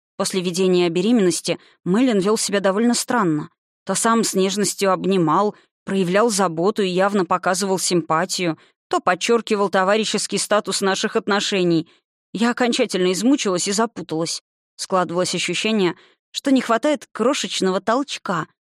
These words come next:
падения одной единственной снежинки, чтобы с горы уже наконец сошла эта лавина чувственного напряжения между нами.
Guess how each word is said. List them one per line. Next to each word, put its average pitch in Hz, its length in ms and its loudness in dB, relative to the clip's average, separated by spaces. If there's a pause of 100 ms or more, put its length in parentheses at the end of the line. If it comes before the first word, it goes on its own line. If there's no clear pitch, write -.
(120)
падения 247 460 4
одной 277 400 4
единственной 190 640 0
снежинки, 208 760 0 (260)
чтобы 180 340 -2
с 170 80 -2
горы 185 280 2
уже 185 260 0
наконец 190 500 0
сошла 202 520 0
эта 170 180 0
лавина 190 420 2
чувственного 185 680 -2
напряжения 175 680 0
между 170 380 0
нами. 160 440 0